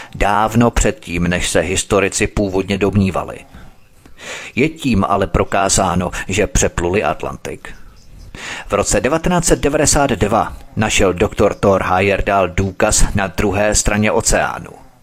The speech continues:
Při návštěvě Tenerife, jednoho z Kanárských ostrovů, četl o městu, které bylo postavené okolo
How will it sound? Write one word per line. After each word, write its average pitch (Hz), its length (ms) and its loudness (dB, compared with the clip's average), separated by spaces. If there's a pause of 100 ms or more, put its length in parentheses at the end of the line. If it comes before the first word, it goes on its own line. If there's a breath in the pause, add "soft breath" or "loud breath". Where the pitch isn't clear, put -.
(640 loud breath)
Při - 160 4
návštěvě 160 500 2
Tenerife, - 640 0 (100)
jednoho 95 420 0
z - 60 0
Kanárských 90 640 -4
ostrovů, 95 480 2 (340 loud breath)
četl - 320 0
o 131 120 2
městu, 85 520 0 (260 loud breath)
které 101 300 0
bylo 95 240 2
postavené 160 680 2
okolo 147 400 2